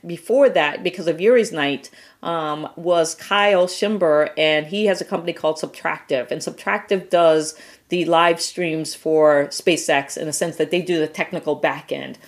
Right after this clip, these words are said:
of the live streams. And, and they also provide the music. Um, Test Shot Starfish does the music for all of the space launches for SpaceX.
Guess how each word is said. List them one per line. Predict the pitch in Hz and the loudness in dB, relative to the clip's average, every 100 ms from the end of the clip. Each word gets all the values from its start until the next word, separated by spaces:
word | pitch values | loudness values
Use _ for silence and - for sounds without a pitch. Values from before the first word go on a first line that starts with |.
| - - | -20 -8
of | 151 | -4
the | 156 | 0
live | 151 143 147 | 2 2 2
streams. | 143 - 151 127 127 - - | -2 -6 -6 -6 -10 -12 -8
And, | 151 151 156 | -4 -2 0
and | 202 247 | 0 4
they | 269 | 4
also | 320 370 | 4 2
provide | 254 208 220 214 | 0 2 4 4
the | |
music. | 196 214 269 175 120 - - - - | 2 2 2 2 0 -2 -20 -20 -4
Um, | 170 170 170 - | 0 0 0 -6
Test | - 240 247 - - | -6 -4 -4 -8 -12
Shot | - 220 208 - | 0 2 2 -2
Starfish | - 226 254 247 156 151 - | 0 2 2 2 0 0 -2
does | 175 175 | -2 0
the | 180 | -2
music | 180 233 185 - | -2 -2 -2 -2
for | 170 160 156 160 - - | 0 2 0 -2 -18 -6
all | - 196 196 | 2 4 4
of | |
the | 180 | 2
space | 180 226 233 190 | 0 2 2 0
launches | 175 156 170 156 147 | -2 0 0 0 0
for | - 165 | -4 -4
SpaceX. | 160 175 160 - 139 - - | -2 0 0 0 -4 -4 -18